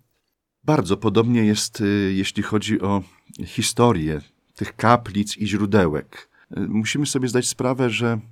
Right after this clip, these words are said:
to są tereny wiejskie. I historie, które przetrwały po dzień dzisiejszy, są to najczęściej opowiadania ludzi. Nie było kiedyś takiej tendencji, żeby ktoś od razu spisywał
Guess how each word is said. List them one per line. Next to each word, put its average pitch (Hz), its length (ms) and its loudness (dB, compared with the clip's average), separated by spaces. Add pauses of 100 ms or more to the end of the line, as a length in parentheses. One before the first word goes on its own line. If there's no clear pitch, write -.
(260)
to 131 120 -6
są 127 200 -2
tereny 120 560 -2
wiejskie. - 720 -8 (800)
I 98 240 -2
historie, 101 920 -6 (800)
które 107 520 -2
przetrwały 110 720 -2
po 98 220 -4
dzień 131 240 -2
dzisiejszy, 160 640 -4
są 175 260 -6
to 165 120 -4
najczęściej 151 680 -2 (580)
opowiadania 110 800 -2 (540)
ludzi. 104 540 -2 (520)
Nie 175 180 0
było 214 240 2
kiedyś 101 280 0
takiej 101 300 -2
tendencji, 110 580 0
żeby 101 220 -2
ktoś - 240 -6
od 110 80 2
razu 127 260 0
spisywał 85 800 0